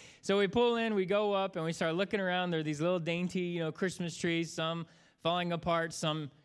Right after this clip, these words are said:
Charlie Brown style Christmas trees, you know, and, and we're not seeing a whole lot of selection. So then we go around back, and there's somewhat of a farmish area,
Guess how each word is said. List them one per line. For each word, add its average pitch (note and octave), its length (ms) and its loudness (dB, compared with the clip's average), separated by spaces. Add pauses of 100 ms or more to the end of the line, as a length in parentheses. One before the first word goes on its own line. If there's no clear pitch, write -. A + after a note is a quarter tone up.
Charlie F#3 340 2
Brown E3 360 0
style D#3 320 0
Christmas D#3 420 -4
trees, D#3+ 360 -2
you D#3 80 -4
know, D3+ 300 0
and, C3+ 140 -4 (280)
and C#3 200 -2
we're D3 100 -2
not A#3+ 200 -2
seeing A#3+ 300 0
a F#3 80 0
whole G#3 320 0
lot F#3 240 2
of D3 100 -2
selection. D3 880 -2 (380)
So - 160 0
then F#3 140 4
we F#3+ 100 4
go B3 220 4
around A#3+ 320 2
back, F#3 340 2
and E3 140 -2
there's E3 200 0
somewhat A3 760 2
of F#3+ 200 0
a F#3 320 0 (320)
farmish F#3+ 760 0 (580)
area, F#3+ 640 2